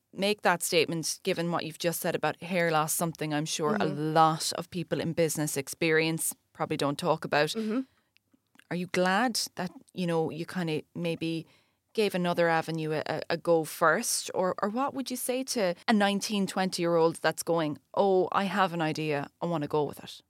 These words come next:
Speaker 2: Each to their own. Everybody's completely different. And I think this is down to personality type as well. And I think it's down to environment. It depends on your family background. Do you have the support behind you? Do you have the network behind you to go and fail?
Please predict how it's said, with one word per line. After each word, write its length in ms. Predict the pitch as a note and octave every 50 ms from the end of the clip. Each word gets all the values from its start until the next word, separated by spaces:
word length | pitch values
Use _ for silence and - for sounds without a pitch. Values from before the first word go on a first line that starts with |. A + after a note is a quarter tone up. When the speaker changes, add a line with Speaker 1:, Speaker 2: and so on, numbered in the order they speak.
| _ _ _ -
Speaker 2:
Each 240 | A3 G#3 - -
to 120 | - - G#3+
their 180 | G#3 G3+ G3
own. 260 | F#3+ G3 A3+ A3+ A3 -
Everybody's 480 | - G#3+ G3 G3 F#3+ F#3+ F#3 F#3+ F3+ -
completely 480 | - - G3 G3 - G3 F#3+ - - F#3+
different. 320 | F#3 F3+ - G3+ G3+ G#3
And 80 | G3+ F#3+
I 40 |
think 200 | F#3 - F#3 F3+
this 180 | - F#3+ - -
is 100 | F#3+ F#3
down 180 | - F3+ F3+ F3+
to 80 | -
personality 640 | - - F#3+ F#3+ - - G3+ F3+ F3+ F#3+ F#3 - G#3+
type 240 | G3+ - G3+ G3 G#3 -
as 140 | - -
well. 180 | G3+ F#3+ G3+ G#3
And 120 | G#3+ F#3+
I 40 | F#3
think 160 | F#3 G3 F3+
it's 100 | F#3 F3
down 180 | - F#3+ E3+ F3
to 100 | F3 -
environment. 680 | - F3 F3 E3 F3+ F3 F3+ F3+ F#3+ A3 A#3 A#3 - G#3+
It 80 | G#3 -
depends 280 | - - F#3 F3+ F#3
on 80 | F3+ F3
your 80 | E3+ F3
family 360 | - F#3 F3 E3+ F3 E3+ E3+
background. 520 | E3 E3+ E3 F#3 - - A3 A#3 B3 B3
Do 100 | - G#3
you 80 | G3 F#3+
have 160 | E3+ E3+ -
the 80 | - F3
support 440 | - - F#3 - _ F#3+ G3+ A3 -
behind 320 | - B3+ C4 C4+ C4+ C#4 C4
you? 100 | C#4+ C4
Do 100 | B3 A#3
you 60 | G#3+
have 140 | F#3+ F3 -
the 80 | F#3
network 340 | F3+ E3+ F3+ - B3 C4 -
behind 340 | - C4 - C#4 C4+ C#4 C4
you 80 | C#4+ C4+
to 120 | C4 C4
go 180 | B3 C4 B3+ C4
and 140 | B3+ B3+
fail? 280 | - C4 B3 B3+ C#4